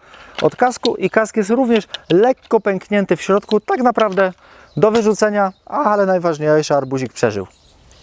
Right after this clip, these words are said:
Ok, teraz nasz chiński My Friend z AliExpressu za dwadzieścia złotych. Arbuz jest już w środku, komora maszyny losującej jest już pusta. Następuje zwolnienie blokady. O,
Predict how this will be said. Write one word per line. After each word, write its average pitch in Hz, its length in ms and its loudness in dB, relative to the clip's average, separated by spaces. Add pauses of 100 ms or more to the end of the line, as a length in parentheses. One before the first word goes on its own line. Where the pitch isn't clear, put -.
(120)
Ok, - 160 4 (200)
teraz 165 320 0
nasz 143 200 0
chiński 160 380 0
My 147 180 2
Friend 165 420 0 (100)
z 139 100 0
AliExpressu 147 680 0
za 147 140 -2
dwadzieścia 135 420 -4
złotych. 123 440 -2 (480)
Arbuz 175 380 0
jest 143 160 0
już 110 100 -8
w - 60 -8
środku, 202 500 0 (380)
komora 165 360 2
maszyny 143 400 0
losującej 135 520 0
jest 117 140 -2
już 107 120 -10
pusta. 180 420 0 (140)
Następuje 135 520 0
zwolnienie 139 460 -2
blokady. 123 460 0 (1500)
O, 156 180 6